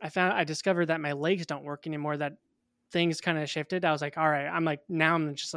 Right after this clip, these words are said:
pissed off." I'm like, "I used to be a Division One track athlete, cross country athlete. Now I can't even stand up." Like, I just had so much anger in that moment. I told myself, "In one year,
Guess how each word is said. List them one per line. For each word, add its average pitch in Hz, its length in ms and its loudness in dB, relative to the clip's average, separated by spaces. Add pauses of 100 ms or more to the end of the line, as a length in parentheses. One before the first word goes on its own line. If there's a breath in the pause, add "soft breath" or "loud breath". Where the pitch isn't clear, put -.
pissed 151 260 -6
off." 139 220 -4
I'm 147 80 -6
like, 143 140 -6
"I 170 60 4
used 190 160 2
to 170 60 -10
be 170 80 4
a 165 40 2
Division 160 360 2
One 156 140 0
track 156 320 -2
athlete, 160 540 -2
cross 156 200 -6
country 160 340 -2
athlete. 156 520 0 (280 soft breath)
Now 180 180 4
I 175 60 2
can't 175 180 2
even 151 160 -2
stand 147 360 -4
up." 160 160 0
Like, 143 160 -2 (580 soft breath)
I 160 100 8
just 160 160 0
had 165 220 4 (220)
so 185 320 4
much 190 160 0
anger 170 180 2
in 160 60 0
that 156 120 -2
moment. 156 300 -2
I 160 60 -2
told 196 220 -2
myself, 156 340 -2
"In 147 160 -8 (480)
one 175 380 2
year, 156 360 0